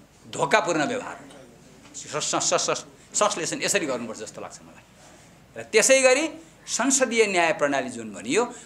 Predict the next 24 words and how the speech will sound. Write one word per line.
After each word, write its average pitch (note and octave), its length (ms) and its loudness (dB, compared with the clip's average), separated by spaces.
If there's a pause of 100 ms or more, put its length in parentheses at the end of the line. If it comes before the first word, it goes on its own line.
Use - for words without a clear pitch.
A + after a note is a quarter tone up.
(160)
अनुसन्धानको D#4+ 680 6
पाटोबाटै C#4+ 560 6
न्याय G#3+ 220 2
प्रणाली A#2+ 300 -4
सुरु G2+ 240 -10
हुन्छ। - 240 -20 (760)
अनुसन्धानै D4+ 500 6
गलत C4 220 4
गरियो, B3 320 0 (600)
कसरी D4+ 240 4
इन्साफ F3 360 -2
हुन्छ? - 180 -18 (880)
अनुसन्धानका C4+ 540 4
विभिन्न B3+ 400 2
किसिमका A#3 280 0
महत्त्वपूर्ण A3 520 2
प्रमाण F#3 320 0
लुकाइयो, A3+ 540 2 (1040)
त्यो A3+ 120 2
त्यही C4 260 2
बुझियो C4+ 300 0
यहाँबाट A#2+ 480 -2
विवरण D3 300 0
सुन्दाखेरि। - 480 -14